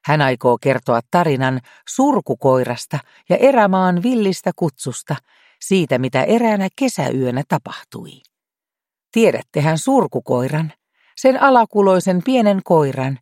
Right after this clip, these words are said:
jolla on kylmällä säällä punainen viitta ja hiippalakki.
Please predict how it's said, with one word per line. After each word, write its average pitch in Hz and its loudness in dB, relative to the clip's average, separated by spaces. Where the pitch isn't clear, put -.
jolla 156 4
on 156 -2
kylmällä 202 0
säällä 151 0
punainen 160 0
viitta 147 -2
ja 131 2
hiippalakki. 139 -4